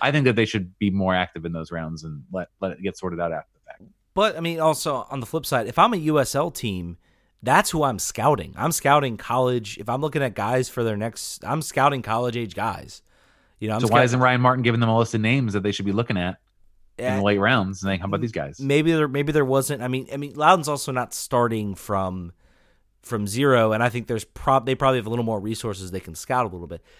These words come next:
Speaker 2: I, I don't know. I, I, I, I, I see your point. Uh, I see what you're saying. I just think at this point,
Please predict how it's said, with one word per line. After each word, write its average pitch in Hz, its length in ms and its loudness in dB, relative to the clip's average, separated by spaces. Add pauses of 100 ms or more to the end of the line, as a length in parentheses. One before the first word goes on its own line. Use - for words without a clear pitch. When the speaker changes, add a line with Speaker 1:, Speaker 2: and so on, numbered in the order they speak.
(200)
Speaker 2:
I, 156 120 -6 (100)
I 160 100 4
don't 147 120 2
know. 113 80 0
I, 139 360 -2
I, 156 120 6
I, 147 300 0
I, 156 40 0 (120)
I 143 120 0
see 180 160 -6
your 160 120 -2
point. 117 420 -2 (140)
Uh, 113 160 -10
I 110 220 -4
see 127 180 -6
what 139 140 -6
you're 123 80 -8
saying. 98 360 -6
I 135 180 0
just 139 200 -4
think 117 200 -8
at 101 140 -16
this 110 160 -10
point, 101 360 -8